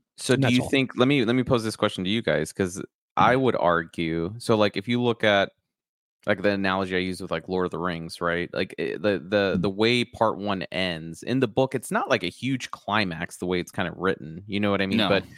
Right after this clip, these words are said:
Speaker 1: I think
Speaker 3: never
Speaker 1: the way
Speaker 3: is. <laughs>
Speaker 1: Peter Jackson ada-, yeah,
Speaker 2: Yeah.
Speaker 1: the way they
Speaker 3: Yeah.
Speaker 1: adapted it, it was kind of
Speaker 3: Yeah.
Speaker 1: like a climax. And I'm wondering if Denis could have done maybe something to spice up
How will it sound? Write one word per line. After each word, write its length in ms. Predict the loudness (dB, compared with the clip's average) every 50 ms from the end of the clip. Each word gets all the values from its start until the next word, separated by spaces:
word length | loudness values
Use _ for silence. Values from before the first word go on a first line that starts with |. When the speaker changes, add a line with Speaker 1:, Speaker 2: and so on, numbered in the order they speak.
| -14 -4 0
Speaker 1:
I 80 | 0 0
think 180 | 2 2 2
Speaker 3:
never 160 | 2 4 4 4
Speaker 1:
the 60 | 2
way 120 | 2 2
Speaker 3:
is. 140 | -2 -2 -2
<laughs> 40 | -2
Speaker 1:
Peter 200 | 0 2 2 0
Jackson 500 | 2 2 2 2 2 0 -2 -4 -2 -4
ada-, 260 | -4 0 2 4 4
yeah, 200 | 4 4 4 2
Speaker 2:
Yeah. 20 |
Speaker 1:
the 120 | 2 0 0
way 200 | 0 -2 -2 -4 -2 0
they 120 | 2 2 2
Speaker 3:
Yeah. 20 |
Speaker 1:
adapted 640 | 0 -2 -4 2 4 4 4 4 2 -2 -4 -2 0 0
it, 220 | 0 -2 -2 -6 _ -4
it 100 | -4 -4 -2
was 140 | -2 -6 -4
kind 180 | -2 0 2
of 60 | 2
Speaker 3:
Yeah. 20 | 2
Speaker 1:
like 160 | 2 0 -2
a 40 | -6
climax. 480 | _ -6 -4 -4 -2 -2 -2 -4 -2
And 80 | -2 -2
I'm 80 | 0 0
wondering 280 | 0 0 0 -2 0 -2
if 120 | -4 -2
Denis 300 | -4 -4 -4 -2 -4 -4 -6
could 100 | -4 -6
have 140 | -6 -6 -2
done 240 | -2 -2 -2 -2 -2
maybe 260 | -4 -4 -4 -4 -8
something 640 | -8 -6 -6 -4 -4 -6 -6 -4 -4 -4 -4 -6 -8 -10 _ -20 -20 _ _ _ -12
to 120 | -10 -8 -8
spice 560 | -8 -8 0 0 2 2 0 -2 -4 -4 -2
up 280 | 0 0 -2 -4 -4